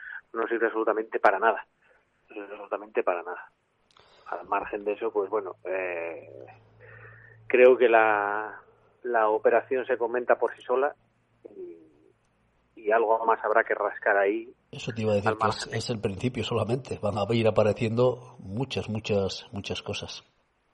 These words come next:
Speaker 1: Ign-, ignoro, la verdad es que ignoro los detalles en profundidad, como ignoramos la mayoría de los asturianos, porque, eh, han sido hurtados a la información pública, pero yo creo que en ese sentido,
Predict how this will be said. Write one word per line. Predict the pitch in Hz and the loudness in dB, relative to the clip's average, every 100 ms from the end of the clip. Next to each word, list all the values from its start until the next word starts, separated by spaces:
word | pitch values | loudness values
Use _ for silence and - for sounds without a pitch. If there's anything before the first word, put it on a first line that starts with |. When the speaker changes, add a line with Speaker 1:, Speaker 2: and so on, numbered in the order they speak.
| _ _ - - - - - - - | _ _ -18 -16 -16 -18 -20 -20 -6
Speaker 1:
Ign-, | 131 139 151 | -2 -2 -2
ignoro, | 147 135 147 185 190 185 | -2 4 8 10 12 12
la | 147 | 10
verdad | 151 | 6
es | - | 0
que | 170 | -6
ignoro | 160 160 156 | -4 -4 -2
los | 143 131 | -4 -4
detalles | 123 139 139 131 | 0 0 0 -4
en | 131 | -8
profundidad, | 123 - 120 123 135 | -10 -10 -4 -2 0
como | 123 110 | -2 -6
ignoramos | 104 110 117 113 | -4 -2 -2 -4
la | |
mayoría | 110 110 107 117 | -2 -2 0 0
de | 110 | -2
los | 107 104 | -8 -18
asturianos, | - 107 120 117 - | -14 -4 -4 -4 -6
porque, | 92 87 85 | -8 -8 -12
eh, | - 85 85 _ | -12 -20 -20 _
han | - 95 101 95 - | -6 -6 -6 -12 -12
sido | 101 101 | -6 -4
hurtados | 92 - 107 98 92 | -4 2 4 4 0
a | 95 | 0
la | 95 92 | 2 2
información | 95 - 98 95 101 | -2 -8 -10 -10 -12
pública, | - 120 117 110 127 - _ - - | -8 -6 -4 0 0 -2 _ -20 -8
pero | 110 107 | -4 2
yo | 107 | 4
creo | 113 113 110 | 6 6 6
que | 107 104 | 2 0
en | |
ese | 104 107 | 0 -8
sentido, | 104 - 117 110 101 | -16 -12 -4 -2 -2